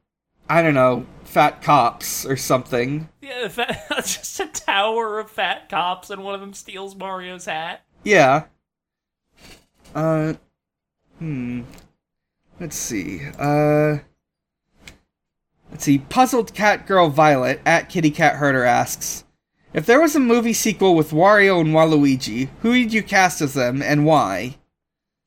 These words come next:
Speaker 1: Hmm.
Speaker 2: So, this has gotta be actors from, like, the nineties is the thing.
Speaker 1: Then I know exactly who to pick. Uh, I'm picking, D-, well, obviously Danny DeVito, and obviously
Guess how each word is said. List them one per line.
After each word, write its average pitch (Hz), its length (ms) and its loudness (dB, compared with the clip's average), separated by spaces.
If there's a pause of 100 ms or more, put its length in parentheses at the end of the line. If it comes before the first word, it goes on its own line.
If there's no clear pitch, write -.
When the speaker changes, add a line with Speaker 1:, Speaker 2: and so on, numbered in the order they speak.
(340)
Speaker 1:
Hmm. 165 320 -8
Speaker 2:
So, 240 560 0
this 240 220 -6
has 269 120 -10
gotta 254 280 -2
be 208 180 -10
actors 175 480 -6
from, 165 180 -10
like, 143 280 -10
the 156 100 -10
nineties 143 840 -14
is 151 240 -16
the 151 80 -16
thing. 135 540 -18 (260)
Speaker 1:
Then 190 220 -2
I 208 120 2
know 214 180 4
exactly 156 600 0
who 131 120 0
to 120 80 -2
pick. - 540 -6 (120)
Uh, 139 380 4 (800)
I'm 196 160 0
picking, 226 420 -2
D-, 214 140 -6 (260)
well, 196 200 4
obviously 214 560 2
Danny 180 300 0
DeVito, 139 580 2
and 156 220 2
obviously 160 840 0